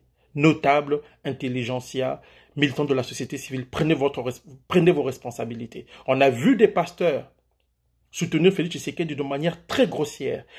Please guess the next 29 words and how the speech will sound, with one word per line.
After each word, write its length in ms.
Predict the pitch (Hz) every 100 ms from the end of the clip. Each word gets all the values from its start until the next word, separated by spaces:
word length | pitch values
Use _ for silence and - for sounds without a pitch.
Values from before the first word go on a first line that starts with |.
| - -
Des 80 | 160
pasteurs 400 | 196 180 233 233
promettre 400 | 190 214 214 151
la 100 | 143
mort 400 | 160 208 208 -
à 80 | 127
ceux 140 | -
qui 140 | 190 156
vont 160 | 139
critiquer 380 | 147 139 - -
Félix 240 | 143 135 131
Tshisekedi, 320 | 131 131 131
des 80 | 127
pasteurs 320 | 139 151 143
kassaïens. 400 | 123 - 117 - - _ _
Tout 120 | - 165
ça 480 | - 160 175 - _ _ _ 135
ne 140 | 127
fait 280 | - 165 165
qu'alimenter 600 | 131 127 127 123 123 143
le 220 | 135 117 _ -
climat 340 | 175 147 151
de 140 | 135 123
méfiance 560 | 123 120 - 143 - _ _ -
entre 320 | 180 170 143
les 120 | 123
Congolais 580 | - 127 120 120 131 139
d'un 160 | 135 127
côté 400 | 139 123 135